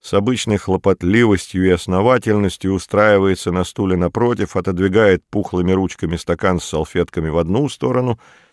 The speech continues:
тарелку из-под сандвичей в другую, и слушал, как Нунан дружелюбно болтает.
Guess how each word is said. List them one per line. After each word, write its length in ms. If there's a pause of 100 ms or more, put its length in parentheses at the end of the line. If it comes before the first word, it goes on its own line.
тарелку 480
из-под 340
сандвичей 680 (260)
в 100
другую, 680
и 60
слушал, 500
как 220
Нунан 480
дружелюбно 760
болтает. 680